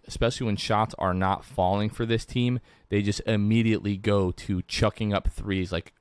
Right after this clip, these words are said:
early, early, early, like, eighteen, seventeen seconds left on the shot clock, just shoot, like, jacking up threes. Um, a-, and the Magic are just not a good three-point shooting team.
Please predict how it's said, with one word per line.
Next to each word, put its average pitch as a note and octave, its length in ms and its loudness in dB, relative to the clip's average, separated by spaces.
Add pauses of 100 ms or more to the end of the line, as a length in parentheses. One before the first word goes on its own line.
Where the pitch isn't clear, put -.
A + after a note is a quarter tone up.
early, B2+ 440 4
early, G#2 400 0
early, G2 440 0 (320)
like, F2+ 240 -4 (140)
eighteen, A2 800 0
seventeen A#2 680 -2
seconds G#2 400 -2
left G#2 160 0
on F#2+ 80 -4
the F2+ 80 -2
shot F#2+ 340 0
clock, E2 280 0
just - 220 -6 (580)
shoot, - 480 -2
like, G#2+ 220 0
jacking A#2+ 520 2
up F#2+ 160 -2
threes. F2 640 -4 (420)
Um, F#2 560 0
a-, - 40 -8
and G2 500 -2
the G2 80 -4
Magic A2+ 320 0
are B2 80 0
just G#2+ 220 -6
not A2+ 120 2
a A2 60 0
good G#2 180 0
three-point A2 400 -2
shooting G2 260 -2
team. F#2+ 300 -4